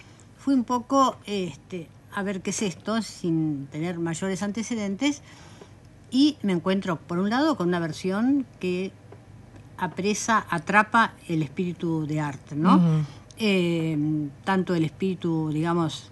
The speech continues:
Speaker 1: en lo conceptual, en toda esta torrente de ideas que él tenía, que iba desde una especie de,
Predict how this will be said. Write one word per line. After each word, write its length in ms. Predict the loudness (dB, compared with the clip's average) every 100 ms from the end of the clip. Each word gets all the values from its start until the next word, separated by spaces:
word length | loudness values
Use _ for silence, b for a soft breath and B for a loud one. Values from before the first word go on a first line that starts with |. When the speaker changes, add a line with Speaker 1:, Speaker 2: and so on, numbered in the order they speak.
| B B B
Speaker 1:
en 120 | 0
lo 120 | 0
conceptual, 800 | 0 -4 -4 -6 0 4 6 4
en 260 | 2 0 -2
toda 320 | -4 -4 -6
esta 500 | -10 -18 -12 -10 -10 -14 -20 -4
torrente 720 | -2 0 0 4 4 2 2
de 80 | 2
ideas 380 | 2 2 0 0
que 120 | -2
él 140 | 0
tenía, 580 | 0 2 4 4 4 2 B B B -6
que 80 | 0
iba 240 | 2 2
desde 360 | 0 -2 -2 -2
una 220 | 0 0
especie 480 | -2 -2 -4 -2 -2
de, 300 | 0 -2 -4